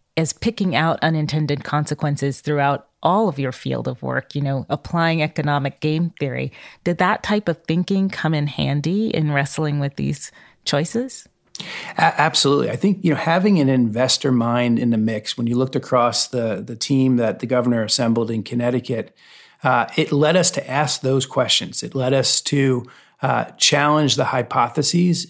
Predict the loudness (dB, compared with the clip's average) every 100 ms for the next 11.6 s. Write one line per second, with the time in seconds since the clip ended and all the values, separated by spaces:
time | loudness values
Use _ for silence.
0 | -4 -4 0 -4 -2 0 2 2 0 -2
1 | 0 0 2 0 2 0 0 -2 -2 -2
2 | -2 -2 0 0 0 -2 0 0 0 0
3 | 0 -2 -2 -2 -2 -2 -2 -4 -2 0
4 | 2 2 0 -6 -20 -20 -20 _ _ 2
5 | 4 2 2 2 2 2 4 4 2 -4
6 | -4 -2 -4 -8 -10 -6 -2 -2 0 -2
7 | 0 0 2 2 0 -4 -4 0 2 2
8 | 2 0 -2 -4 -4 -4 -6 -6 0 2
9 | 2 2 0 0 -2 -12 _ -20 -20 _
10 | 0 4 4 2 2 0 0 -2 2 4
11 | 4 4 4 2 2 -2